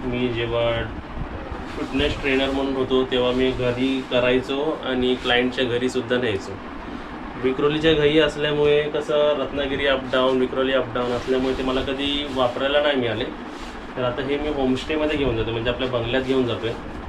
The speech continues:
तर तिथे तर मी पण वापरणार आहे, पण तुम्ही गेस्ट म्हणून आलात आणि तुम्हाला तुमचा दिवस जर वेस्ट नाही घालवायचा असेल, म्हणजे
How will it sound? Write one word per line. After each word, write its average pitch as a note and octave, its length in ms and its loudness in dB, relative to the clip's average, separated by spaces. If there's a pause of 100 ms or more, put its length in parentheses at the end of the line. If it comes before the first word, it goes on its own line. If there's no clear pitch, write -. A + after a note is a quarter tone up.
(800)
तर B2 120 -6
तिथे C3 260 -2
तर D3+ 60 0
मी D3 140 0
पण D#3 120 2
वापरणार D3 480 4
आहे, D#3+ 260 2
पण B2 200 0
तुम्ही C3 340 0
गेस्ट C3 260 0
म्हणून C3 240 -6
आलात B2 240 -2
आणि B2 200 -4
तुम्हाला A#2+ 540 0
तुमचा A#2+ 340 -2
दिवस A#2+ 300 2
जर A#2+ 240 2
वेस्ट A#2 420 0
नाही A#2+ 180 0
घालवायचा A2+ 400 0
असेल, A2 380 0
म्हणजे A#2+ 360 -6